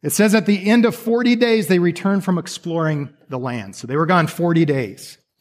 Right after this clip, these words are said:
So imagine these twelve coming back, and they are ragged, they are tired, they're dirty, and, but a couple of them have this pole on their shoulder with this giant group of grapes, and they come rolling into camp.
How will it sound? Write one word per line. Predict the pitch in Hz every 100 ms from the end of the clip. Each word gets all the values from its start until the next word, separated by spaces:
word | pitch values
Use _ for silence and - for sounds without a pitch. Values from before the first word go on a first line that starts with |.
| _ _ _ _ _ _ _ _ _ _ _ _ _ _ _ _ _
So | - 233 214
imagine | 208 262 294 240 208 175 180 180
these | 165 185 -
twelve | - 214 220 220
coming | 196 190 175
back, | 160 156 143 -
and | 151
they | 165 202
are | 202 175 170 156
ragged, | 156 175 180 180 175 147
they | 156 170
are | 160 147
tired, | 151 165 165 165 165 143
they're | 135 135 127 - _ _
dirty, | 175 175 170 170 165
and, | 143 135 117 _ _ _
but | 143 - _
a |
couple | - 196 180 165
of | 160
them | 151
have | 143 160
this | 147 143
pole | - 190 170
on | 151
their | 143
shoulder | 131 143 135 143
with | 139 -
this | 135 117
giant | _ - 180 175 160 143 143 _ _ _ -
group | 151 156
of | 135 117
grapes, | 131 160 139 135 -
and | 135
they | 160
come | 160 185 160
rolling | 160 165 160
into | 156 131
camp. | - 139 110